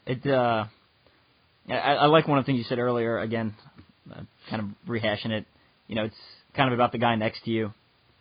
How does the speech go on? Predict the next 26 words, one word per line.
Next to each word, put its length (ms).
So, 240
you 180
know, 240
when 160
things 200
get 160
bad, 220
a 40
lot 140
of 60
times 180
you 80
can 140
look 140
to 60
the 60
person 300
next 220
to 60
you, 260
like 120
I 60
said, 180
for 80
strength, 400
or, 420